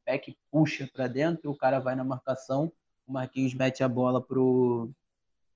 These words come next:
pro, pro Tenório, que aí o Tenório tem espaço pra poder meter a bola pra trás.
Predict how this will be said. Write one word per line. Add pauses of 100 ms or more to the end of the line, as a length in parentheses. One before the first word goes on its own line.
(180)
pro,
pro
Tenório,
que
aí
o
Tenório
tem
espaço
pra
poder
meter
a
bola
pra
trás.